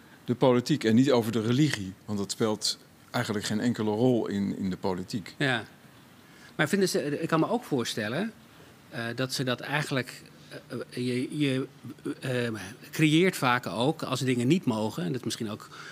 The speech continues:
Speaker 2: het laatste onderwerp waar we het over hebben: hè, censuur, dingen die je niet mag doen, dan vind je vaak manieren om het erover te hebben zonder het erover te hebben.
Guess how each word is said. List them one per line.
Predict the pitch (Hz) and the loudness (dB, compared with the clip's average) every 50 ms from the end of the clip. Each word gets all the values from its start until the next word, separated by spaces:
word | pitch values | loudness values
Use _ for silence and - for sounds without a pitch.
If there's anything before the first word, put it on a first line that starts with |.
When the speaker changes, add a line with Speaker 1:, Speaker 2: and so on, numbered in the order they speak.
| - - - | -16 -14 -10
Speaker 2:
het | - 123 - | -8 -6 -2
laatste | 120 117 113 - - 113 | -2 -2 -2 -2 -4 -4
onderwerp | - 123 127 123 131 135 | -4 -2 -2 0 0 0
waar | 131 120 | 0 0
we | 113 | 0
het | - 113 | 0 -2
over | 110 - - | -2 -2 -4
hebben: | 113 120 143 131 | -2 -2 0 0
hè, | 135 151 | 0 0
censuur, | - - 120 110 - 135 151 160 165 147 | 0 0 0 0 2 2 2 2 2 2
dingen | 131 123 120 | 2 2 2
die | 117 117 | 2 0
je | 117 117 | 0 0
niet | 139 160 | 0 2
mag | 147 123 107 - | 0 0 0 -2
doen, | - 117 123 | -2 0 0
dan | 139 147 139 135 | 2 2 0 2
vind | - - 170 185 180 | 4 4 4 4 4
je | - | 0
vaak | 139 - 139 131 139 143 - | -2 0 2 2 2 2 2
manieren | 143 135 135 143 147 156 156 156 170 175 180 175 - - - - - - - - - - | 2 4 6 6 6 6 6 6 4 0 0 -4 -12 -20 -18 -18 -18 -18 -18 -20 -14 -6
om | - 165 147 | 0 2 2
het | 143 135 151 | 4 4 4
erover | 143 - - 160 160 143 139 | 2 2 2 2 2 2 2
te | 131 139 | 0 2
hebben | 135 156 175 175 175 156 160 | 4 4 6 4 4 4 4
zonder | 131 151 170 190 196 180 | 6 6 6 6 6 4
het | 180 - | 4 4
erover | - 151 139 151 147 147 | 2 2 2 2 2 2
te | - 143 | 0 0
hebben. | 127 147 156 123 92 | 2 2 2 2 0